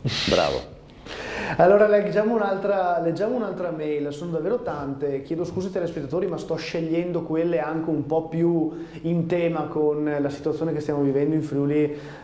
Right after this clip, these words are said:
Speaker 2: eh, Venezio Giulia. Buondì, eh, mi scusi, per quanto riguarda gli autobus chi controlla se sono troppo affollati? Anche perché adesso c'è questo cinquanta per cento e non più l'ottanta per cento di capienza da rispettare, già prima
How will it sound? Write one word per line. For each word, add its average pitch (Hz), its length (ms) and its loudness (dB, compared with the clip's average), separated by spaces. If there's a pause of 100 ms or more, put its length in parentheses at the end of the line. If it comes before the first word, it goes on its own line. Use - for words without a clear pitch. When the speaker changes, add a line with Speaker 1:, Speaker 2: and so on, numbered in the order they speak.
Speaker 2:
eh, 135 520 4
Venezio 151 800 0
Giulia. 131 480 0
Buondì, 190 440 2
eh, 151 380 4
mi 202 80 2
scusi, 175 380 0
per 170 160 0
quanto 220 200 2
riguarda 202 360 2
gli 185 120 0
autobus 202 460 0
chi 220 100 -10
controlla 151 600 0
se 151 120 -10
sono 147 200 -2
troppo 131 320 -2
affollati? 131 680 0
Anche 165 320 0
perché 208 320 0
adesso 165 400 0
c'è 123 300 -2
questo 143 260 0
cinquanta 151 560 0
per 156 200 -2
cento 156 400 0
e - 20 2
non 147 140 2
più 143 120 0
l'ottanta 147 380 -2
per 185 160 0
cento 143 320 0
di 139 80 2
capienza 151 460 2
da 143 100 4
rispettare, 135 640 0
già 190 160 6
prima 156 560 0